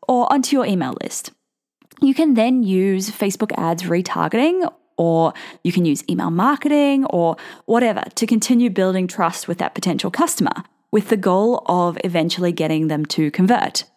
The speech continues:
We looked at this in a little bit more detail way back in the early days of this podcast in the episode about the buyer journey. So if you go way back,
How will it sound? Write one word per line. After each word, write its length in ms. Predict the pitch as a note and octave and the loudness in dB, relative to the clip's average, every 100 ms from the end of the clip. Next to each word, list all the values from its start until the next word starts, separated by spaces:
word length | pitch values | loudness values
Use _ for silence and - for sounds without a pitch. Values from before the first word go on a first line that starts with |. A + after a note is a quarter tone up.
| _ _ - | _ _ 0
We 120 | A#3+ | 2
looked 260 | C4 - - | 2 -2 -4
at 220 | B3+ A3+ | -2 0
this 180 | A3+ G#3+ | -2 0
in 120 | G#3 | 0
a 80 | G3 | 2
little 280 | G#3 A3 G3+ | 2 2 2
bit 120 | F3+ | 0
more 180 | F#3 F3+ | 0 -2
detail 680 | F3 F3 F#3 E3+ E3+ E3+ _ | -2 -2 0 0 0 -2 _
way 640 | - F3 G3 G3+ G#3 G3+ F#3+ | -8 -2 0 2 2 2 2
back 320 | F3 F3 F3+ | 0 -2 -2
in 80 | F3 | -2
the 120 | D#3+ | 0
early 220 | D#3+ E3 | 0 0
days 240 | D#3 D#3 | 0 -2
of 80 | D#3+ | -2
this 140 | E3 - | -6 -4
podcast 640 | D#3 D3+ E3 D#3 - - - - | -4 -2 0 0 -2 -6 -12 -2
in 140 | G3 | 0
the 100 | F3+ | 2
episode 560 | F#3 F3+ - F3 F3 E3+ | 0 -2 -2 2 2 0
about 400 | F3 E3 D#3 D#3 | -2 -2 -2 -2
the 40 | E3+ | -4
buyer 340 | F#3+ G3+ G3+ | 0 2 2
journey. 340 | F3+ D#3 D3 D3+ | 2 0 0 -2
So 180 | G#3 | 0
if 140 | G3 A#3 | 0 -2
you 80 | A3 | -2
go 260 | B3 C4+ | 0 0
way 240 | A#3+ G#3 G3+ | 0 0 0
back, 400 | E3 D#3+ E3+ | 0 -2 -6